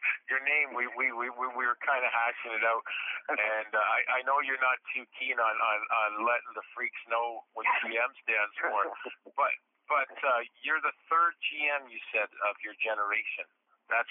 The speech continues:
Speaker 1: crazy.
Speaker 2: Correct. And my son is, and my son is four.
Speaker 1: Wow.
Speaker 2: And,
Speaker 1: Wow.
Speaker 2: and
Speaker 1: So
Speaker 2: even if I, even if I someday have a daughter, I'm gonna be calling her a G M too. So
Speaker 1: So
Speaker 2: that's
Speaker 1: we,
Speaker 2: just
Speaker 1: so
Speaker 2: the way
Speaker 1: we
Speaker 2: it is.
Speaker 1: just, we just couldn't get into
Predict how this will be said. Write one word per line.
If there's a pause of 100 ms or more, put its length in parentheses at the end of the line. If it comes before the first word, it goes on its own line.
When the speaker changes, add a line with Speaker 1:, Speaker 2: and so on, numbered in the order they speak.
(100)
Speaker 1:
crazy.
Speaker 2:
Correct.
And
my (160)
son
is, (280)
and
my
son
is (120)
four. (400)
Speaker 1:
Wow. (560)
Speaker 2:
And,
Speaker 1:
Wow. (160)
Speaker 2:
and
Speaker 1:
So
Speaker 2:
even
if
I, (260)
even
if
I
someday
have
a
daughter, (120)
I'm
gonna
be
calling
her
a
G
M (140)
too. (420)
So (360)
Speaker 1:
So
Speaker 2:
that's
Speaker 1:
we,
Speaker 2:
just
Speaker 1:
so
Speaker 2:
the
way
Speaker 1:
we
Speaker 2:
it
is.
Speaker 1:
just, (360)
we
just
couldn't
get
into